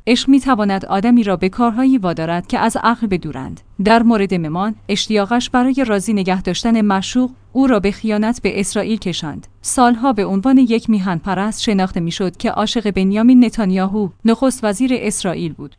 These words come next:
دیدگاه‌های راستگرایان و ضد عربش را با صراحت در فیسبوک منتشر می‌کرد. اما بهت‌زدهٔ خانواده و دوستانش شد وقتی فهمیدند که ممان برای دشمن قسم خوردهٔ اسرائیل،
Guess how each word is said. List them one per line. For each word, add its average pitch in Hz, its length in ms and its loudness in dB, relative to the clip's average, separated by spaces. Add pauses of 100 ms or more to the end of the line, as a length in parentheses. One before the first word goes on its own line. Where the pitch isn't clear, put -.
دیدگاه‌های 240 600 0
راستگرایان 214 800 0
و 190 100 2
ضد 190 240 -4
عربش 190 540 -4
را 202 100 0
با 220 160 -2
صراحت 233 440 -2
در 262 140 0
فیسبوک 202 640 -4
منتشر 185 420 -4
می‌کرد. 147 460 -12 (220)
اما 226 220 2
بهت‌زدهٔ 208 600 -4
خانواده 170 600 -6
و 202 100 0
دوستانش 185 600 -4
شد 226 180 -2 (280)
وقتی 220 300 0
فهمیدند 196 640 -2
که - 140 -6
ممان 196 380 0
برای 254 380 0
دشمن 233 520 0
قسم 202 300 -2
خوردهٔ 208 360 -2
اسرائیل، 208 600 -4